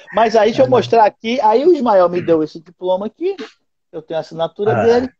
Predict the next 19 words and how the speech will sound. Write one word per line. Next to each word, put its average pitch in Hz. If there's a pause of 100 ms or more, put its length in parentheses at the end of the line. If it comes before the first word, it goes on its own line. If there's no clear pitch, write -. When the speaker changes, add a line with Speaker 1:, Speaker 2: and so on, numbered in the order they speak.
(100)
Speaker 1:
E 254
depois 214
Speaker 2:
Ah. -
Speaker 1:
disso, 220
ele 254
foi 247
o 262
meu 269
chefe. 226 (520)
Ele 190
foi 190
o 190
meu 214
chefe 185
em 190
dois 175
mil 180
e 196
três, 196